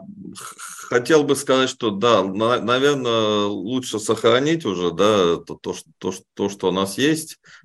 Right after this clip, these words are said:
но мы пока, да, находимся в стадии обсуждения. Но я думаю, это действительно, да, и мы знаем Александра достаточно давно уже, и,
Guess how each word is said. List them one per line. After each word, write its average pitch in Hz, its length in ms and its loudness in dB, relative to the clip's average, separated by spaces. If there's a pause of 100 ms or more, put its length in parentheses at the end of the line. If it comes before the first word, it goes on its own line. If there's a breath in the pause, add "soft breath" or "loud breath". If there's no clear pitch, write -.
но 123 280 2
мы 131 180 0
пока, 90 1400 4 (160)
да, 85 140 -2
находимся 95 500 -4
в - 40 -12
стадии 92 340 0
обсуждения. 85 840 -6 (800 soft breath)
Но 101 120 -4
я 113 120 4
думаю, 135 340 0
это 127 80 -16
действительно, 113 600 -4
да, 90 240 2
и 76 640 -4
мы 78 320 -8
знаем 82 380 -4
Александра 78 960 -6
достаточно 71 720 -10
давно 98 400 -2
уже, 73 320 -6
и, 73 320 -10